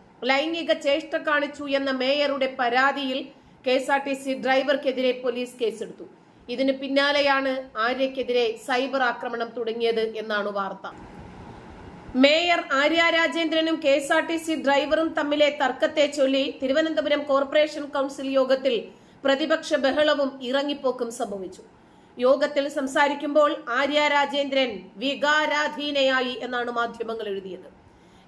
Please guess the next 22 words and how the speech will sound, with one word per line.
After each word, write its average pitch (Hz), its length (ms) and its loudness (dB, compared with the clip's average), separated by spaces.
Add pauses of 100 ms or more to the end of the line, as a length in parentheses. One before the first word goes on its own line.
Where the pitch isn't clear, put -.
"എനിക്ക് 262 260 2
വലിയ 302 360 6
പ്രയാസമുണ്ട്, 302 1080 2 (260)
ഞാൻ 247 260 0
ഒരു 262 120 2
പക്ഷേ 262 460 0
തുടർന്ന് 269 280 0
സംസാരിച്ചാൽ 262 800 0 (480)
വികാരത്തോടു 311 800 2
കൂടി 294 260 -4
പ്രയാസത്തിൽ 311 760 0
പോകും 269 640 0 (120)
എന്നതുകൊണ്ട് 254 880 0
പല 247 180 -2
കാര്യങ്ങളും 240 640 -2
പറയുന്നില്ല. 202 600 -6 (480)
കാരണം 254 380 2
ഒരു 262 100 2
സ്ത്രീയെ 269 400 0
സംബന്ധിച്ച് 294 920 2
ഇതൊരു 233 360 -2
പ്രശ്നം 226 400 -8